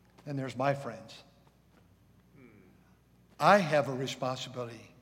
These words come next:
My Bible says that I am to be a friend to other people.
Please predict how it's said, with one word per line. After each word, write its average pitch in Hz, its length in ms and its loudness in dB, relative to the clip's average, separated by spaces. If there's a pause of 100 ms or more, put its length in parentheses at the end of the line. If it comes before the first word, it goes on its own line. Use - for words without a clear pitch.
(1300)
My 175 180 8
Bible 180 360 6
says 165 440 -4 (1900)
that 156 240 6
I 202 140 10
am 202 200 6
to 147 360 2 (720)
be 170 160 4
a 160 100 8
friend 170 500 0 (2500)
to 190 140 2
other 180 260 6
people. - 460 -8